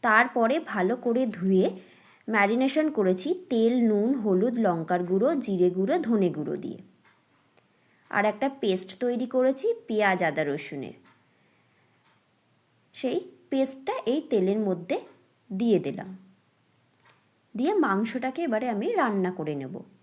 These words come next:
রাইসের মাংসটা। তাই কড়াইতে তেল দিয়ে তার মধ্যে পেস্টটা দিয়ে দিলাম পেঁয়াজের, দিয়ে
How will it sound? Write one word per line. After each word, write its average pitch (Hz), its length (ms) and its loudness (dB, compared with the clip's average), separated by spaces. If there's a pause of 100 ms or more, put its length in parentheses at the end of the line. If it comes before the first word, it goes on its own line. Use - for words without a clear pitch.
(300)
রাইসের 214 460 2 (500)
মাংসটা। 160 520 -10 (1800)
তাই 254 240 0
কড়াইতে 196 480 0 (220)
তেল 196 240 2 (100)
দিয়ে 196 260 -2
তার 190 240 -4
মধ্যে 175 400 -6 (440)
পেস্টটা 196 420 0
দিয়ে 196 220 -2
দিলাম 214 300 -2 (100)
পেঁয়াজের, 208 480 -2 (140)
দিয়ে 226 200 -2